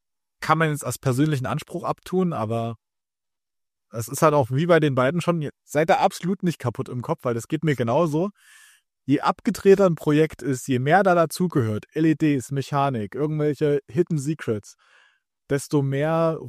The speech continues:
rutsche ich da in so ein Rabbit Hole rein und das könnte ich da machen und das könnte ich da machen und das ist eine geile Idee und das kann ich da dran ausprobieren.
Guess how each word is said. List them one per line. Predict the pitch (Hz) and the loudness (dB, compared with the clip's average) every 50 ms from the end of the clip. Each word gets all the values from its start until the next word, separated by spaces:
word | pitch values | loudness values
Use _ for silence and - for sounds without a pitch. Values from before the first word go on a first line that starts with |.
| - | 2
rutsche | - 170 202 - - 202 | 2 2 2 4 2 0
ich | 175 - | -2 0
da | - 156 156 156 | 2 2 2 2
in | 147 139 | 0 0
so | 131 143 139 | 0 -2 -2
ein | 135 135 131 127 - _ _ _ _ _ _ _ - | -2 -4 -6 -10 -12 _ _ _ _ _ _ _ 4
Rabbit | 139 147 165 175 196 180 - 117 | 6 8 8 8 6 4 4 4
Hole | 139 139 139 135 139 131 117 | 4 6 6 6 4 4 2
rein | 123 123 139 156 170 180 - _ - - _ _ | 0 0 0 0 -2 -4 -8 _ -20 -20 _ _
und | 143 143 | 0 0
das | 175 170 - | 0 0 2
könnte | - - 143 123 123 | 2 2 2 2 0
ich | - | -4
da | - 123 113 | -2 -2 0
machen | 110 117 117 123 160 | 0 0 0 0 0
und | 156 | 2
das | 180 190 - | 0 0 0
könnte | - - 147 131 131 | 0 -2 -2 0 -2
ich | 117 | -4
da | - 127 113 | -2 -4 -4
machen | 117 110 107 - - | -2 -4 -4 -6 -6
und | 101 131 139 143 | -6 -6 -2 -2
das | 185 185 196 | -2 -2 -2
ist | 214 175 - | -2 -2 -2
eine | 170 | 0
geile | 139 151 147 143 143 | 2 2 2 2 0
Idee | 139 131 123 123 117 | -2 -2 -2 -2 -2
und | 120 | -2
das | 139 175 - - | -4 -6 -4 -2
kann | - 185 175 | -2 -2 -2
ich | 160 - | -2 -4
da | 170 160 | -4 -6
dran | 156 - 165 147 | -4 -4 -6 -4
ausprobieren. | 123 151 185 - - - 131 107 110 117 139 180 233 | -2 -4 -4 -4 -6 -8 -6 -2 0 0 0 0 -2